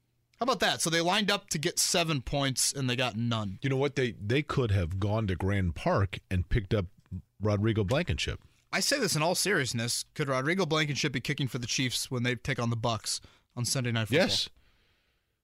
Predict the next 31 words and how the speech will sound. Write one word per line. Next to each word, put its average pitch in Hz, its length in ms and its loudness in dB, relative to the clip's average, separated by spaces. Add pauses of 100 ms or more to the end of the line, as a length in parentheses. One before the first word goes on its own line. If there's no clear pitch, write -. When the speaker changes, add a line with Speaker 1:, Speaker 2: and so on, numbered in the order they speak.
(600)
Speaker 2:
I 139 60 0
mean, 165 180 2
the 156 80 2
problem 202 420 2
is 139 140 2
with 123 100 0
Speaker 1:
Harrison 165 300 4
Speaker 2:
Blankenship, 143 280 2 (200)
Speaker 1:
Butker, - 20 -6
their, 170 220 2
Speaker 2:
uh, 160 80 -2
Speaker 1:
their 165 180 0
stud 180 440 0
kicker, 113 340 -2
is 123 140 -2
out 127 200 -2
right 123 160 -2
now 113 140 -2
with 110 80 -6
an 110 120 -8
injury. 117 140 0
Speaker 2:
I - 40 2
mean, 143 180 2
we 165 80 2
just 147 200 0
keep 135 140 -2
talking 127 300 2
about 107 220 0
the 98 80 -4
fact 98 340 -2
that 95 140 -2